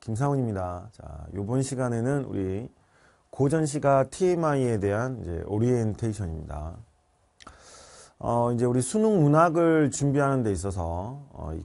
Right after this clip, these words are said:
고전시가라는 영역, 독특한 영역이죠. 사실 수능 문학은 그냥 어떤 작품에 대한 사실 개별적인 학습보다는 물론 이제 이비에스는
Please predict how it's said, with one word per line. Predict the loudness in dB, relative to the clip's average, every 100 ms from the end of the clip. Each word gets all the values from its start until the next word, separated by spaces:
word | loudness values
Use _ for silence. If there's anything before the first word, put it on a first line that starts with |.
| -4
고전시가라는 | 0 2 0 -2 0 0 2 0 -2 -4
영역, | -4 -6 -6 -10 _ _ _ _ _ -6
독특한 | -6 -4 0 2
영역이죠. | 2 0 -2 -4 -6 -8 -10
사실 | -8 -6
수능 | -4 0 2 2
문학은 | 4 2 0 -2 -4 -10 _ -20 -20 -20 -20 -16
그냥 | -2 2 4 4 2 2 0 -4 -2
어떤 | 2 4 8 6 6 0
작품에 | -8 -2 2 4 6
대한 | 6 6 4 2
사실 | 0 -2
개별적인 | 2 4 6 6 4 2
학습보다는 | 0 -4 -2 2 4 4 2 -2 -6 -12 _ _ _ _ _ -20 _ _ -4
물론 | 4 4 6
이제 | 4
이비에스는 | 4 6 6 6 4 0 0